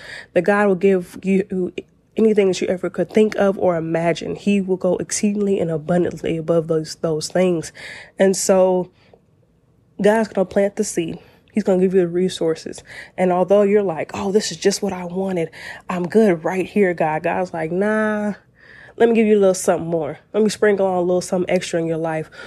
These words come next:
Whenever you are truly walking into the favor of God, and as a child, a woman of God, man of God, if you're listening to this, dads,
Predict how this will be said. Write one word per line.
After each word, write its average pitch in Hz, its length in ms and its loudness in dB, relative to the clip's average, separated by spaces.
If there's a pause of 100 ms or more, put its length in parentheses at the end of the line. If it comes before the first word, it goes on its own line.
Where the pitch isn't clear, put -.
(160)
Whenever 214 300 4
you 226 180 2
are 185 100 0
truly 208 380 2
walking 175 480 -2
into 175 400 -2
the 160 120 2
favor 165 440 0
of 151 180 -8
God, 156 420 0 (380)
and 170 240 2
as 170 400 2
a 160 160 2
child, 175 480 0
a - 60 -6
woman 175 340 2
of 160 180 -4
God, 170 400 0 (520)
man 160 340 -2
of 165 100 -2
God, 165 260 0
if 170 80 -6
you're 160 100 -4
listening 160 320 -2
to 165 80 -2
this, 160 180 -4
dads, 156 480 -4